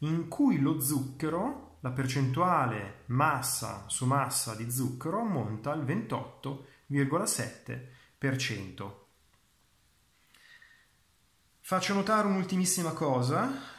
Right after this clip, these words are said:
che è il simbolo della percentuale. Il simbolo della percentuale non viene considerato un'unità di misura e quindi, come si può, eh, vedere,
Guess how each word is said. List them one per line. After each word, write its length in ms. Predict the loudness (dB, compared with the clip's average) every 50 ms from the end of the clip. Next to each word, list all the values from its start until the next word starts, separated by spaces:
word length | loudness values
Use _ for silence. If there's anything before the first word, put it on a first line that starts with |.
| -20
che 200 | _ -4 -2 0
è 40 | 2
il 380 | 4 6 6 6 4 4 0 2
simbolo 560 | 2 2 4 4 4 4 4 2 2 0 2
della 160 | 2 0 0 0
percentuale. 1040 | 0 -2 -2 0 0 0 2 2 2 2 2 2 0 0 -2 -4 -6 -8 -10 -14 -20 -20 _ _ _ -20 -20 -20 -20 -20 _ -4
Il 140 | -2 2
simbolo 320 | 2 4 4 4 4 4 2
della 160 | 2 0 -2
percentuale 960 | -2 -2 -4 0 2 2 2 2 2 0 2 2 2 2 0 0 -2 -4 -4 -4
non 300 | -2 0 0 0 0 0
viene 320 | 0 0 2 2 2 2
considerato 1120 | 0 2 2 2 2 2 2 2 2 2 2 0 0 -2 -4 -4 -4 -2 -2 -4 -6 -10 -10 -4
un'unità 440 | 2 4 6 6 6 6 4 2
di 80 | 2 2
misura 760 | 2 2 2 0 -2 -2 -4 -4 -4 -4 -6 -8 -12 -16 -20 _ -20 -20 -20 -20 -20 -20 -20 -18 -12
e 80 | -10
quindi, 340 | -2 0 2 2 2 2 0
come 220 | 0 0 0 0 2
si 180 | 2 0 0
può, 720 | -2 -2 0 2 2 2 2 0 0 -4 -8 -12 -16 -14 -6
eh, 320 | -4 -4 -2 -2 -4 -4 -4
vedere, 880 | -2 -2 0 2 2 2 2 2 0 0 -2 -2 -2 -4 -6 -8 -16